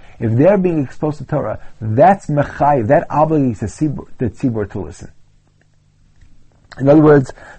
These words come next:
the Psicha of the Sefer Torah is what's Mechayiv, the Tzibur, to be Shomea.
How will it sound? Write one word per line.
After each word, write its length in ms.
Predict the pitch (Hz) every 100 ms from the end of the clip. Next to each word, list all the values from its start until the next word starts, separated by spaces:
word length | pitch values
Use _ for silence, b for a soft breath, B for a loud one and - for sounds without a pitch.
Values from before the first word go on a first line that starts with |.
| -
the 80 |
Psicha 400 | 117 - 262 254
of 100 | 190
the 80 | 156
Sefer 300 | - 165 143
Torah 460 | - 160 139 - - - B B B B
is 140 | 131 127
what's 260 | 160 -
Mechayiv, 840 | 160 185 - - 226 262 202 - B B B _ _
the 80 | 135
Tzibur, 640 | 127 - 240 202 101 - - _ _ _ _ _ _ _ -
to 80 | 175
be 100 | 202
Shomea. 500 | 196 226 226 269